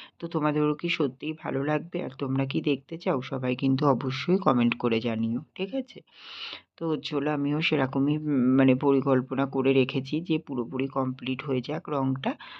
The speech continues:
তারপরে গিয়েই আমি তোমাদের সঙ্গে একেবারে রঙেরও ফাইনাল লুক শেয়ার করব, সাথে হচ্ছে হলো তোমার বাড়িটারও, ঠিক আছে? তো হচ্ছে হলো তোমার আর কটা দিন ওয়েট করে যাও, অবশ্যই তোমাদের সঙ্গে শেয়ার করব।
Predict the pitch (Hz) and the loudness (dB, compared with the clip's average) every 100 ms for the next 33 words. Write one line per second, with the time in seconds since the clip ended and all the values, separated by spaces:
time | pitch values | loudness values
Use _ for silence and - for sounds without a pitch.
0 | - - 127 123 131 123 123 135 214 233 | -20 -12 -12 -8 -6 -6 -6 -4 0 0
1 | 135 127 123 120 123 127 127 143 139 123 | 0 -2 -2 -2 -2 -2 0 0 -4 -10
2 | 127 139 127 123 127 147 165 143 135 135 | -8 -4 -2 0 0 -2 -2 -2 0 0
3 | 139 151 - 156 147 151 208 254 - 131 | -2 -4 -6 -4 -4 -4 -6 -8 -2 -2
4 | - - - - 160 143 147 139 131 143 | -2 -20 -20 -12 -8 -8 -6 -8 -8 -6
5 | 135 131 131 131 131 135 147 131 127 127 | -2 -2 -2 -2 -2 0 0 0 -2 -4
6 | 117 156 _ _ - 202 269 269 - - | -8 -10 _ _ -14 -6 -6 -6 -14 -20
7 | _ _ - _ - 147 135 135 135 131 | _ _ -20 _ -14 -8 -8 -8 -8 -4
8 | 127 127 127 127 127 123 - - 135 143 | -4 0 0 2 0 -2 -8 -10 -8 -6
9 | 147 123 120 - 131 127 170 285 330 127 | -4 -4 -6 -12 -10 -6 -6 -6 -2 -2
10 | 127 131 - 135 131 117 117 117 135 135 | -2 -4 -4 -4 -2 -2 -2 -4 -2 0
11 | 240 - 135 107 110 95 65 | 0 2 2 2 -4 -12 -16